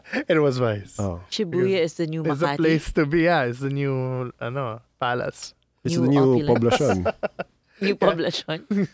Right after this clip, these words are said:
Speaker 1: <laughs> Exactly, so
Speaker 3: But Dan Villegas and Tonette were also there?
Speaker 1: Yes, Tonette,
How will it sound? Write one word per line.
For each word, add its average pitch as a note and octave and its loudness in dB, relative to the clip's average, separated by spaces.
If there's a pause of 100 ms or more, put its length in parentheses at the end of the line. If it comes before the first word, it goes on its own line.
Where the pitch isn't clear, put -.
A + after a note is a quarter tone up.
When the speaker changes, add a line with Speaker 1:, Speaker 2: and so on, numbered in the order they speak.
Speaker 1:
<laughs> - -10
Exactly, C#3 -2
so B2 -4
Speaker 3:
But F3+ 0
Dan B3+ -2
Villegas G#3 -2
and F#3+ -10
Tonette F#3+ -8
were - -6
also - -8
there? - -14
Speaker 1:
Yes, F#3 2
Tonette, F3 0